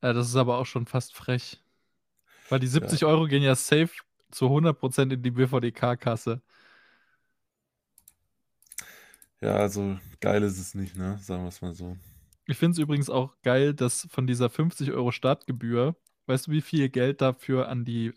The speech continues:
Speaker 1: äh, ausrichtenden Vereine geht?
Speaker 2: Hm.
Speaker 1: Schätz mal.
Speaker 2: Oh.
Speaker 1: Wie viel?
Speaker 2: Drei?
Speaker 1: Nein. Mehr.
Speaker 2: Zehn.
Speaker 1: Mehr.
Speaker 2: Fünfzehn.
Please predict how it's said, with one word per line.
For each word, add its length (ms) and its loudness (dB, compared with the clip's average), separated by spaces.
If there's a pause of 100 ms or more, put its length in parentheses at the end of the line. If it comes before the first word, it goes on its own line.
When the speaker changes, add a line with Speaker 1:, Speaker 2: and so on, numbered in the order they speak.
(140)
Speaker 1:
äh, 280 -2 (220)
ausrichtenden 560 -2
Vereine 400 -2
geht? 300 -4 (480)
Speaker 2:
Hm. 240 -4 (540)
Speaker 1:
Schätz 300 -6
mal. 280 -4 (840)
Speaker 2:
Oh. 360 -12 (800)
Speaker 1:
Wie 100 -2
viel? 260 2 (680)
Speaker 2:
Drei? 200 -12 (720)
Speaker 1:
Nein. 600 -4 (680)
Mehr. 420 0 (680)
Speaker 2:
Zehn. 400 0 (480)
Speaker 1:
Mehr. 440 -2 (520)
Speaker 2:
Fünfzehn. 720 -10